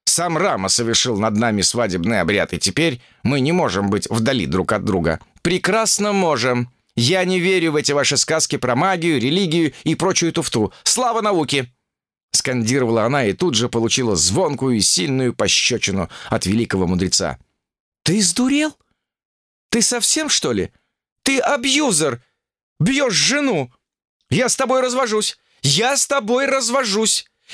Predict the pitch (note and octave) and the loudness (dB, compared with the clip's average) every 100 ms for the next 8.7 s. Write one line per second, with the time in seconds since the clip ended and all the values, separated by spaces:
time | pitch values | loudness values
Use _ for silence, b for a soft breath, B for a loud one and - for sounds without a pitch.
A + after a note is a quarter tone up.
0 | B G#2 A#2 B3 C#4 - B3+ E3+ D3 G#2 | B -2 0 0 0 0 -2 0 0 0
1 | F#2 _ _ - C#3+ A#3 A3+ A3+ B3+ G#3+ | -4 _ _ -4 0 0 0 0 0 0
2 | C4 A3 - - _ _ _ _ _ _ | 0 2 0 -2 _ _ _ _ _ _
3 | _ _ _ _ - G#2 A#2 G#2+ A2 - | _ _ _ _ -4 -2 0 0 0 0
4 | A2+ G#2 F3 A#3 A#2 B B B - B2+ | 0 0 0 0 -2 B B B -4 -2
5 | - C#3+ A#2+ G2 E2+ C3+ D#3+ F3+ E3 C3+ | -2 0 0 -2 -2 -2 -2 -2 -2 0
6 | G#2 F#2+ D#3+ G#3 G#3 A#2 - - G3 G2+ | 0 2 2 2 2 0 0 0 -2 -4
7 | - _ - G2+ G#2 F#2 F2+ F#2 F2+ E2 | -10 _ -4 0 0 2 2 0 0 -2
8 | - - F2+ C#2+ A#1 - | -2 -2 -2 -2 -2 -6